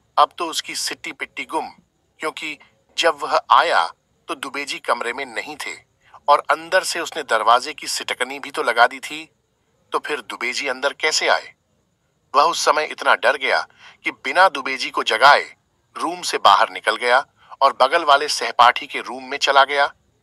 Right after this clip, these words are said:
पर उसकी बेचैनी कम होने का नाम ही नहीं ले रही थी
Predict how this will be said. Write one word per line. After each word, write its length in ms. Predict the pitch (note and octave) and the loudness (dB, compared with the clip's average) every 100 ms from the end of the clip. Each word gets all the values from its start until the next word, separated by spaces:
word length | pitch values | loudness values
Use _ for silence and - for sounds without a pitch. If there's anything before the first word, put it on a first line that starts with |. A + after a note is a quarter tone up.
| _ _ | _ _
पर 120 | D3+ D#3 | -4 -2
उसकी 240 | - D3+ | -4 -6
बेचैनी 580 | - A#2 A2+ C#3 C#3+ D3+ | -6 -6 -2 -2 -2 -6
कम 260 | - C#3 | 0 0
होने 280 | C#3+ C3+ B2 | 2 -4 -4
का 140 | A#2+ A#2+ | 0 0
नाम 380 | G2 G#2 A#2+ | 4 6 6
ही 140 | B2 D3+ | 4 -10
नहीं 220 | B2+ C#3+ | -10 -6
ले 120 | C#3 | -6
रही 200 | C3+ B2 | -6 -8
थी 300 | C3+ D3 D3 | -10 -10 -12